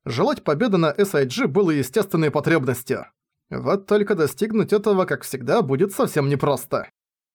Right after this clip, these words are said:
Убийц богов по-прежнему можно назвать очень серьёзными противниками, плюс наверняка здесь только прибавится опасных соперников. Жаль, у них почти нет никакой информации.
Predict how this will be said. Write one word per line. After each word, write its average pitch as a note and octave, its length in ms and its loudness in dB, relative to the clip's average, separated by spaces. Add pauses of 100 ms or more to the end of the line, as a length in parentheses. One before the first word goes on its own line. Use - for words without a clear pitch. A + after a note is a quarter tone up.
(240)
Убийц B2+ 380 0
богов C3+ 340 0
по-прежнему F#3+ 580 0
можно E3 280 0
назвать D3 340 0
очень D#3+ 220 0
серьёзными C#3+ 500 0
противниками, D#3+ 880 0 (280)
плюс C4+ 260 -6
наверняка F#3 540 2
здесь D3+ 260 0
только G3 360 0
прибавится D3 640 2
опасных D#3 380 0
соперников. C3 800 -2 (520)
Жаль, C3 360 0
у G#3 40 4
них A3 180 0
почти D3+ 300 -2
нет C3+ 240 0
никакой F3+ 360 0
информации. C3+ 760 -2